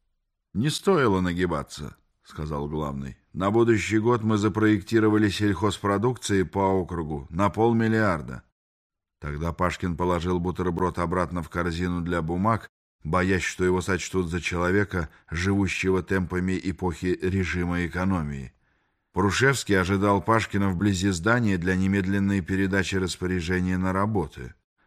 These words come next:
Пашкин же, пока шел по вестибюлю,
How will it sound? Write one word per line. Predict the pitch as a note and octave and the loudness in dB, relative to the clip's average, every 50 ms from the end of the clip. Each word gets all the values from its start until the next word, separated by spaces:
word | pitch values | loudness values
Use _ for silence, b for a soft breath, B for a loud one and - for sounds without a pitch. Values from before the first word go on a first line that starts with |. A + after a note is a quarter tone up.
| _ _ | _ _
Пашкин | _ F2+ G2 G2+ F#2 - - G2 F2+ E2+ | _ 2 2 2 2 2 0 0 0 0
же, | F2 F2 | -2 0
пока | F2+ F2+ D#2+ F2+ F#2+ E2+ | 0 0 0 2 0 -2
шел | - - G#2 G2 F2+ | 0 0 2 2 2
по | D#2 F2+ | 2 0
вестибюлю, | F2+ F#2 F#2+ E2+ - - - F#2 F2 E2+ G#2 B2 B2 G#2 E2+ C#2+ C2+ | 0 0 0 0 -2 -4 -4 -4 0 2 2 4 4 2 2 0 -4